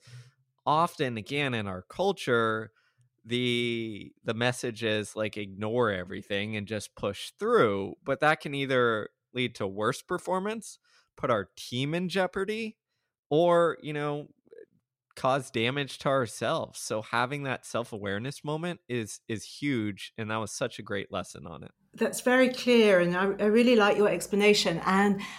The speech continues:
Speaker 2: how do you think that she achieved that self-awareness? And do you see other athletes who achieve that self-awareness to say,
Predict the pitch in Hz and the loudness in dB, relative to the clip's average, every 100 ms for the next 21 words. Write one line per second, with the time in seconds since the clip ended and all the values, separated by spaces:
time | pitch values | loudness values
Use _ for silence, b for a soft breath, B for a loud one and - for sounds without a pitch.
0 | B - 294 349 349 302 294 262 269 240 | B 0 2 4 4 4 4 2 4 4
1 | 226 - 202 - - - 240 214 208 - | 4 0 -4 -2 -2 2 6 6 4 0
2 | 208 202 190 - - 185 175 180 180 175 | 0 2 0 -2 -2 0 0 0 0 2
3 | 170 165 160 - - B B B 214 220 | 0 -2 -4 -8 -12 B B B 2 2
4 | 233 247 247 262 254 233 240 240 226 190 | 2 -2 -2 0 0 4 4 4 2 0
5 | 175 - 165 160 - 185 175 - 190 175 | -2 -2 -2 -4 -6 -6 -4 -4 -2 -4
6 | 170 165 - 175 165 170 170 170 170 170 | -4 -8 -4 -4 -4 -4 -4 -2 -2 -4
7 | 165 - 175 - 185 180 175 170 | -6 -8 -8 -2 0 4 2 2